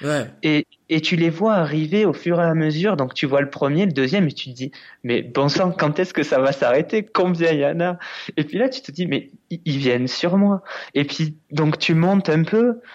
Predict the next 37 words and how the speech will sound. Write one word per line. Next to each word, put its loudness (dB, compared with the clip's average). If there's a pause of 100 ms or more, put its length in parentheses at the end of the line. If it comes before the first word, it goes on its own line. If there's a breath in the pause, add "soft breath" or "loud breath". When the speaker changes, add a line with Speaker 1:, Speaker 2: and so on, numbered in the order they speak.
(200 loud breath)
Speaker 2:
Eux, 4
ils 0
descendent 2
un 2
peu -2
pour -2
t'éviter -2
aussi. 0 (280 loud breath)
Et 0
tu -2
vois 2
juste -2
une -2
balai 2
magnifique 0
de 0
requins 2
qui, -6 (540 loud breath)
qui -2
en 0
ont 2 (100)
juste -2
rien 4
à 4
faire 0
de 2
toi 0 (260 loud breath)
ou 2
qui -2
sont 0
juste -4
curieux 0 (120)
et -6
qui 0
viennent 2
te 0
voir 0